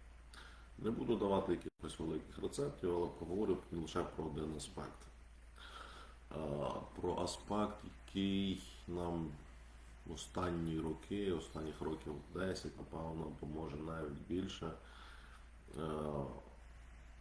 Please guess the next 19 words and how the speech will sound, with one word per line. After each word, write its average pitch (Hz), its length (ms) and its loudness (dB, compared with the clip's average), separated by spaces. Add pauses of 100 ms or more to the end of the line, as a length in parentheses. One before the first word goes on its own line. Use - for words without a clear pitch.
(720)
створюють 90 960 8
відчуття 78 600 0
вини. 78 500 2 (2000)
Це 110 500 10 (160)
мобільні 92 580 6
телефони, 92 840 4 (160)
ну, 120 140 4
або 82 180 6
якісь 82 360 2
інші 90 440 2
гаджети, 92 760 2
і 101 320 6 (1080)
сидіння, 90 800 6
і 85 140 6
тапання 82 640 -2 (120)
отут 71 280 -4
от 80 200 0
в - 40 -12
телефончику. - 880 -4